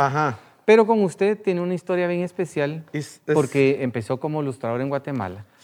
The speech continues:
Speaker 2: Me gustaría empezar desde, desde antes.
Speaker 1: Desde ahí,
Speaker 2: ¿Dónde
Speaker 1: sí.
Speaker 2: nació y por, por qué empezó a, a lustrar zapatos? ¿Por qué no a vender verdura? ¿Por qué no? O sea,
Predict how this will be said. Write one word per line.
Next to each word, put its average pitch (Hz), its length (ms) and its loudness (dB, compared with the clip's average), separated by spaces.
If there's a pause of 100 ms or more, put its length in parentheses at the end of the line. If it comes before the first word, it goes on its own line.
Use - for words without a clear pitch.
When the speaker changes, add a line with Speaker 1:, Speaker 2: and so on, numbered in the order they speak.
(140)
Speaker 2:
Me 147 160 2
gustaría 131 540 0
empezar 131 460 0
desde, 107 720 -6
desde 110 380 -6
antes. 123 360 -2
Speaker 1:
Desde 127 680 0
ahí, 143 420 0 (680)
Speaker 2:
¿Dónde 180 360 6
Speaker 1:
sí. 156 60 2
Speaker 2:
nació 143 640 -2 (360)
y 143 140 -4
por, 131 300 -2 (800)
por 135 140 0
qué 147 100 0
empezó 139 320 -2
a, 120 500 -2
a - 20 -4
lustrar 107 380 -6
zapatos? 190 500 -2
¿Por 127 200 -6
qué 123 180 -2
no 127 360 0
a 127 60 2
vender 123 320 0
verdura? 151 880 -2
¿Por 123 160 -4
qué 123 180 -4
no? 120 220 -4
O 123 60 -18
sea, 117 320 -6